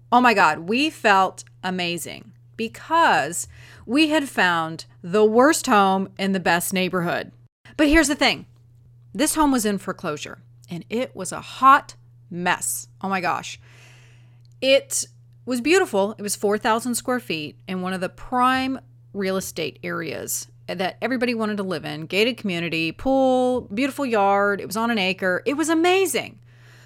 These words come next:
But there's this little rule, or let's call it a loophole, in California, that if, as long as you have residents that are living in your home, the bank can't take it away.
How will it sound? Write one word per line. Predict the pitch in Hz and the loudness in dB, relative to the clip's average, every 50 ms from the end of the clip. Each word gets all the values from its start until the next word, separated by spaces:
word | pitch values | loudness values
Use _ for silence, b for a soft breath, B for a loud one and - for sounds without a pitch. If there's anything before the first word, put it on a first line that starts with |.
| b b - | b b -4
But | - 220 214 196 185 190 - - - - - - - - - - | 2 4 6 6 6 6 2 -2 -10 -20 -20 -20 -20 -20 -12 -4
there's | 196 254 277 294 285 | -2 0 0 0 -2
this | - 302 277 - - | -4 -4 -4 -4 -4
little | 254 262 302 320 330 302 | -4 -2 -2 0 -2 -2
rule, | 254 226 233 240 226 196 185 185 190 208 - | 0 0 4 4 6 4 4 2 0 0 0
or | - 202 202 196 190 196 190 - | 2 2 4 4 2 2 0 0
let's | 202 220 214 - | 0 -2 -2 -2
call | - - 226 214 | -2 -2 0 0
it | 196 | 0
a | 190 | 0
loophole, | 180 180 190 220 285 294 - - - 180 - - - 185 214 - - - - - - - - | -2 0 2 2 2 0 -2 -6 -8 -6 -4 -4 -4 -4 -6 -8 -12 -20 -20 -20 -20 -10 -6
in | - 208 214 208 202 202 202 202 202 - - | -4 -2 -2 -2 -2 -2 -4 -6 -8 -10 -8
California, | - 202 185 175 170 - 185 151 156 156 156 170 190 - - | -4 -2 -2 -2 -2 -4 -8 -12 -10 -10 -10 -10 -10 -12 -8
that | - 202 240 247 | -2 0 0 2
if, | 269 262 226 - - - - | 0 -2 -4 -8 -16 -8 -4
as | - 208 208 | -4 -2 -2
long | 240 254 269 294 311 | 0 0 0 0 0
as | 302 254 220 | -2 -2 -2
you | 247 269 285 | -2 -2 -4
have | 247 226 240 226 196 180 | -2 -2 -4 -4 -4 -6
residents | 175 185 196 233 285 320 311 - 262 196 165 123 139 175 - - - - b b b b b b b b b b b - | -10 -6 -2 0 0 2 0 -2 -4 -6 -6 -8 -8 -6 -6 -6 -6 -6 b b b b b b b b b b b -4
that | 196 202 | -2 0
are | 196 196 | 0 0
living | 190 202 214 226 240 277 330 339 285 254 226 220 214 | 0 0 0 2 4 4 4 4 4 2 -2 -2 -2
in | - 202 196 | -4 -4 -4
your | 185 190 190 | -2 -4 -4
home, | 190 - 269 262 220 165 147 139 143 175 190 - - - b b b b b b b b - - - - | -4 -2 -2 0 0 -2 -2 -6 -8 -10 -14 -16 -20 -20 b b b b b b b b -20 -20 -20 -16
the | 185 175 180 | -8 -6 -4
bank | 175 175 240 269 285 - - - - | -2 0 0 0 0 -2 -6 -12 -16
can't | - - 202 190 - - | -10 -8 -8 -8 -8 -10
take | - 185 175 - 175 | -12 -12 -10 -8 -6
it | 180 | -4
away. | 196 220 240 262 262 185 - - | -2 -2 -2 -2 -4 -6 -8 -12